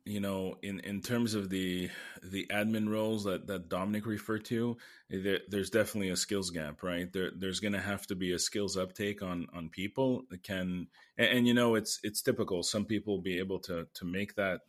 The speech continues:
that skills kind of uptick to,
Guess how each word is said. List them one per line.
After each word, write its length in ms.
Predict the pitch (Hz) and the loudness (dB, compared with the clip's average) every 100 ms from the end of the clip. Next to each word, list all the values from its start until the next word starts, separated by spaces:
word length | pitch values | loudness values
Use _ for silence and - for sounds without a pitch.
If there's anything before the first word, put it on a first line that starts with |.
| - | -8
that 160 | 87 | -4
skills 680 | - - 98 95 92 87 - _ | -2 0 2 2 0 -2 -6 _
kind 300 | - 95 87 | -6 -4 -2
of 300 | 85 85 82 - - _ - - - - - _ - - - - - | -2 -4 -8 -14 -20 _ -14 -12 -12 -16 -20 _ -16 -16 -18 -10 0
uptick 460 | 113 - 147 131 - | 0 2 2 2 0
to, 120 | 113 | -4